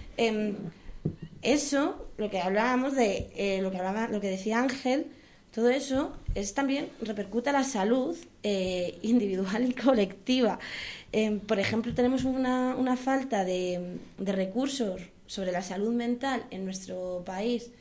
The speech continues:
importantísima, cuando ya la oms ha dicho que, eh, la depresión va a ser la pandemia del siglo veintiuno. Claro que si además las, eh, las condiciones materiales no se te garantizan,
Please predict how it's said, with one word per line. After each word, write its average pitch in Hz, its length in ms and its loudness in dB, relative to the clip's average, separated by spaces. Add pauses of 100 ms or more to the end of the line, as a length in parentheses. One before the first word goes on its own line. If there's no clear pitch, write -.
(300)
importantísima, 208 1120 -4 (240)
cuando 180 320 -6
ya 220 320 0
la 190 240 -2
oms 262 260 -2
ha 196 120 -6
dicho 247 340 -4
que, 233 300 0 (340)
eh, 185 540 2
la 196 160 4
depresión 196 440 -2
va 233 60 -2
a 240 40 -4
ser 285 120 -2
la 240 160 0
pandemia 190 400 -2
del 190 140 -6
siglo 185 260 -6
veintiuno. 214 560 -2 (580)
Claro 240 220 2
que 190 100 -4
si 196 120 -6
además 214 500 -2 (600)
las, 202 680 4 (100)
eh, 214 200 2
las 208 160 2
condiciones 202 440 0
materiales 240 600 4
no 202 100 -2
se 226 100 -2
te 240 140 2
garantizan, 233 760 0